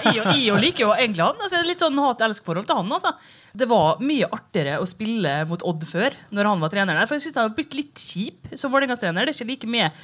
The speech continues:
kommentarer. Det som var så artig, altså, da han var trener i Odd, og før vi skulle spille mot Odd, og dere drev og hadde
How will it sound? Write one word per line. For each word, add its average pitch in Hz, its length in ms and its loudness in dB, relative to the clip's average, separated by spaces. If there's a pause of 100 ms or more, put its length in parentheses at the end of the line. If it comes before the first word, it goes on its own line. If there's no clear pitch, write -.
(280)
kommentarer. 226 560 4
Det 240 120 6
som 262 100 2
var 254 100 0
så 247 80 4
artig, 156 240 0 (240)
altså, 196 240 -2
da 208 120 2
han 180 120 0
var 175 100 -2
trener 196 240 0
i 175 40 4
Odd, 202 220 -2
og 190 240 2
før 185 300 0 (400)
vi 196 100 0
skulle 190 140 -4
spille 208 180 -4
mot 180 140 -2
Odd, 185 220 2
og 190 80 2
dere 175 240 -4
drev 170 180 4
og 180 120 4
hadde 170 200 2